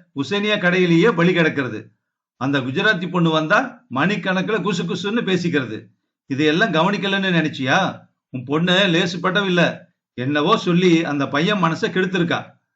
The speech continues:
"அவளையே சொல்லிட்டு இருக்கீங்களே." "ஒண்ணு சொல்றேன் கேட்டுக்கோங்க. உங்க அக்கா இருக்காளே, அவ ஏன் இந்த காரியம் பண்ணிருக்க கூடாது?"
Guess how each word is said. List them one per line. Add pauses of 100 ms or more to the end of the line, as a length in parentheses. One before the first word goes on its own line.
(720)
"அவளையே
சொல்லிட்டு
இருக்கீங்களே." (720)
"ஒண்ணு
சொல்றேன்
கேட்டுக்கோங்க. (520)
உங்க
அக்கா
இருக்காளே, (460)
அவ
ஏன்
இந்த
காரியம்
பண்ணிருக்க
கூடாது?"